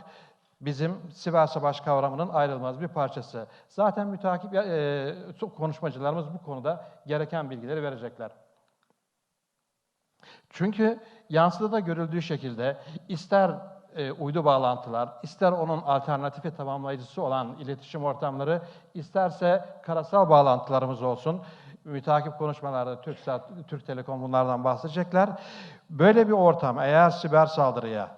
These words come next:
ve elektronik harp taarruzuna uğrarsa yedeğimiz, alternatifimiz, gücümüz nedir?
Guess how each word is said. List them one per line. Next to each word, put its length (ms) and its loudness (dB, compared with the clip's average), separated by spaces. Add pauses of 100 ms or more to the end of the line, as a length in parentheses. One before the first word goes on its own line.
(220)
ve 140 -2
elektronik 680 -2
harp 200 0
taarruzuna 540 0
uğrarsa 680 4 (480)
yedeğimiz, 600 -2
alternatifimiz, 1000 0
gücümüz 440 -6
nedir? 480 -2